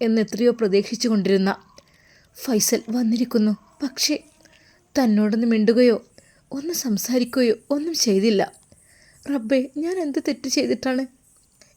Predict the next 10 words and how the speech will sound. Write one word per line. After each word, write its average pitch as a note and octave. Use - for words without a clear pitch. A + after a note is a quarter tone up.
എന്നോട് D4+
ഇത്രയധികം C#4
വെറുപ്പ് C#4+
കാണിക്കുന്നത്? C4+
ഒരാളെ C4+
സ്നേഹിച്ചു A#3
എന്നത് C4
ഇത്രക്കും E4
വലിയ C#4
തെറ്റാണോ? C4